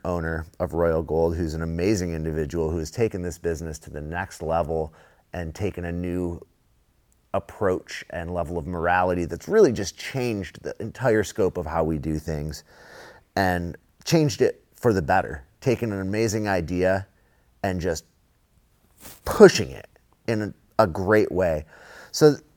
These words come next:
to me, this has been a path that I couldn't have imagined, and just kind of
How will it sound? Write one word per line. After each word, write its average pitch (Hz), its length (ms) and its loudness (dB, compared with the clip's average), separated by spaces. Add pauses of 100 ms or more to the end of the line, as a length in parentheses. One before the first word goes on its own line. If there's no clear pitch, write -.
(1500)
to 165 120 4
me, 139 520 2 (1160)
this 131 240 6
has 127 160 4
been 113 220 4
a 98 40 0
path 110 380 0
that 110 100 2
I 90 60 6
couldn't 127 300 0
have 95 160 -2
imagined, 87 640 0
and 82 120 -4
just 92 160 -6
kind 107 260 -2
of 82 140 -2